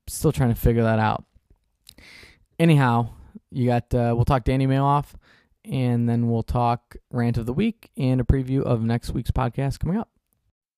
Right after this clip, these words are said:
Last week, I spoke with Danny Maloff.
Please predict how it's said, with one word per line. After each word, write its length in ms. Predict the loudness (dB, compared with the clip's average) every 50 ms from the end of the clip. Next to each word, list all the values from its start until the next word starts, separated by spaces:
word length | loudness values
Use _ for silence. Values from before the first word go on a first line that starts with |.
| _ _ _ _ -20 _ _ _ _ _ _ _ _ _ _ _ _ _ _ _ _ _ _ _ _
Last 340 | 0 2 4 4 2 2 0
week, 500 | -2 -2 -2 -2 -4 -4 -4 -4 -4 -6 -8 -14 -20 _ _ _ _ _ _ _ _ _ _ _ _ _ _ -8
I 40 | -8
spoke 360 | -2 2 2 2 2 2 0
with 360 | -2 -2 -2 -2 -6 -4 -4
Danny 240 | -2 -2 0 -2 -2
Maloff. 400 | -2 -2 0 0 0 0 0